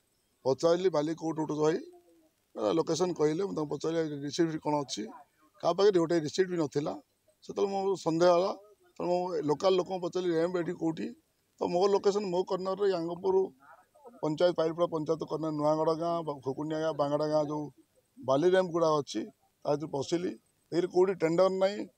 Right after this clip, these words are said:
ବିନା ଟେଣ୍ଡରରେ ଏଠି ଶହ, ଶହ ଶହ ଗାଡ଼ି ଠିଆ ହେଇଛି। ତ ସେଥିପାଇଁ ମୁଁ ସବକଟରଙ୍କୁ, ମାଇନ୍ସକୁ, ଲୋକାଲ ପୋଲିସ ସମସ୍ତଙ୍କୁ inform କଲି। ଦେଖାଯାଉ ଆଗାମୀ ଦିନରେ ସରକାର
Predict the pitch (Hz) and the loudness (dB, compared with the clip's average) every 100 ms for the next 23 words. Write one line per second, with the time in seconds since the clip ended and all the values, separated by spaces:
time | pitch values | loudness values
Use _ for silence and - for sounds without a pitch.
0 | - 160 180 175 175 175 175 185 185 180 | -4 2 2 0 2 4 4 2 0 -4
1 | _ _ _ - 139 165 - 156 156 147 | _ _ _ -6 -2 -2 -2 0 0 -2
2 | 135 - - 156 160 180 151 156 165 175 | -4 -8 0 0 2 0 0 -2 -2 0
3 | 165 160 - 175 - _ _ _ _ _ | 0 -2 -6 -10 -12 _ _ _ _ _
4 | _ 160 160 156 165 165 165 180 175 160 | _ -4 -2 -4 -6 -4 -2 -2 -4 -6
5 | 156 160 151 - _ _ _ _ - 143 | -4 -4 -4 -10 _ _ _ _ -4 -2
6 | 156 160 151 170 165 185 _ _ _ - | 2 2 0 -2 -2 -6 _ _ _ 0
7 | 139 160 147 - 165 165 165 131 143 156 | 2 2 0 -6 -6 -6 -6 -2 0 0
8 | 160 156 143 156 147 131 156 147 151 185 | 0 -2 0 0 0 0 0 0 -2 -4
9 | - _ _ _ _ _ _ _ _ _ | -10 _ _ _ _ _ _ _ _ _
10 | - 147 175 185 165 156 165 165 165 143 | -2 2 4 4 4 4 2 0 -2 -4
11 | 127 160 | -2 2